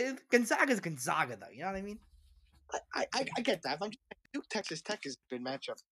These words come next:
Speaker 2: too.
Speaker 1: No, absolutely. Absolutely, man. But at least, like, you know, at least we're getting towards, I don't, not that I don't like the end of the tournament, but we're getting into the better games of the tournament. We still have Saint Peter's to watch tonight. And also, one thing I found funny in the tournament,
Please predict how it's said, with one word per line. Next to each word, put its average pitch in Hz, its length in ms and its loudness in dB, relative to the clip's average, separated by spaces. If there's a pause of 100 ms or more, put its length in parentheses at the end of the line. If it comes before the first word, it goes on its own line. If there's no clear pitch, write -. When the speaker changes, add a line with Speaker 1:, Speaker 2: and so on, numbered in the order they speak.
Speaker 2:
too. 127 240 0 (120)
Speaker 1:
No, 247 140 4
absolutely. 233 460 0 (140)
Absolutely, 190 360 -8
man. 101 100 -18 (340)
But 214 100 0
at 214 60 2
least, 320 280 -6
like, 170 180 -4 (100)
you 196 80 -10
know, 101 140 -12
at 156 60 -8
least 285 180 -8
we're 240 60 -10
getting 196 260 -4
towards, 147 560 -4 (240)
I 220 40 -8
don't, 233 140 -4
not 214 140 2
that 208 60 0
I - 20 0
don't 156 140 0
like 135 100 -6
the 135 60 -6
end 127 100 -4
of 110 60 -10
the - 60 -20
tournament, 139 360 -4
but 131 200 -4 (300)
we're 170 100 -6
getting 202 200 0
into 185 140 -8
the 151 80 -8
better 170 240 0
games 160 280 -4
of 151 100 -10
the - 40 -16
tournament. 135 340 -2
We 165 60 -6
still 220 160 2
have 202 80 6
Saint 196 240 2
Peter's 190 320 0
to - 80 -4
watch 170 280 4
tonight. 156 260 0
And 190 120 0
also, 233 520 2 (340)
one 240 140 0
thing 240 100 -4
I 226 60 0
found 202 180 -2
funny 202 200 0
in 170 60 -2
the 143 60 -6
tournament, 196 400 -4